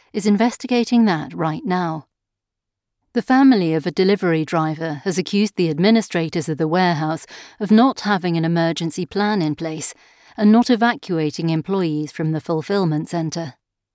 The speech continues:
The company claims that site leaders brought the employees to a safe place inside the building in time and that the building met all the safety standards. In the aftermath, Amazon has granted demands made in a petition by Amazonians United,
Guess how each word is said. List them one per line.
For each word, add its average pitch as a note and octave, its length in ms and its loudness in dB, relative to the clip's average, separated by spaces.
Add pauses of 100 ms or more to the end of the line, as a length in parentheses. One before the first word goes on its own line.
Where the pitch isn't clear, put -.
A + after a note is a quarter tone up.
(520)
The G3 100 -2
company A3 520 4
claims G#3 380 2
that - 180 -4
site A#3+ 320 2
leaders F3 420 0
brought F3+ 360 0
the F3+ 120 0
employees E3 600 -2
to F3 100 -6
a F3+ 60 -2
safe A3 400 -2
place D3+ 400 -4
inside F3 460 0
the D#3 80 -8
building D#3 480 -2
in G3+ 180 0
time E3+ 460 -2 (440)
and A3 300 2
that A#3+ 120 -2
the B3+ 100 0
building G3 500 2
met F#3 220 0
all A#3+ 180 2
the A3+ 100 0
safety E3+ 440 -4
standards. D#3+ 580 -8 (800)
In A#3+ 160 4
the A#3 80 8
aftermath, F#3 680 2 (360)
Amazon G3+ 460 2
has B3 160 0
granted E3+ 400 0
demands F3+ 600 0
made D#3 280 -2
in E3 100 -2
a D#3+ 60 -6
petition E3+ 560 -4
by D3+ 260 -2
Amazonians G#3+ 840 2
United, G3+ 600 0